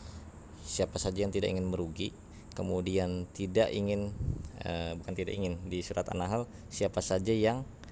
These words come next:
ingin mendapatkan hayatan thayyibah dan ajru bi ahsani amala, ya, dengan mendapatkan balasan yang baik, ya,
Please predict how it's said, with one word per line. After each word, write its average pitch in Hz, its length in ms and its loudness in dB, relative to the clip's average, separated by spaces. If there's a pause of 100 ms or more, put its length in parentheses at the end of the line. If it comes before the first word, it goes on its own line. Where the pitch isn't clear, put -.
(280)
ingin 120 320 4
mendapatkan 117 800 2
hayatan 104 480 2
thayyibah 95 560 2 (320)
dan 95 320 0 (640)
ajru 107 640 6 (880)
bi 101 160 2
ahsani 107 480 6
amala, 101 480 4 (400)
ya, 92 80 -6 (560)
dengan 95 240 0
mendapatkan 92 720 -2 (480)
balasan 92 400 2
yang 90 320 0
baik, 87 320 4 (640)
ya, 80 80 -4